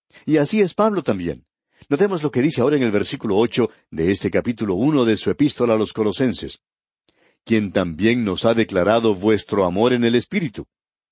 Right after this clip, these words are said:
Usted va a encontrar que no se da mucho énfasis en esta epístola al Espíritu Santo. Lo que él está aclarando a ellos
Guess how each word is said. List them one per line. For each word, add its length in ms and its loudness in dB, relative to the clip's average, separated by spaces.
Usted 260 0
va 60 2
a 40 4
encontrar 480 0
que 180 0
no 200 0
se 120 -6
da 120 4
mucho 300 -2
énfasis 520 -2
en 120 -2
esta 240 0
epístola 500 -2
al 200 0
Espíritu 440 -4
Santo. 440 -2
Lo 160 -2
que 100 2
él 80 2
está 180 0
aclarando 460 0
a 60 2
ellos 380 -2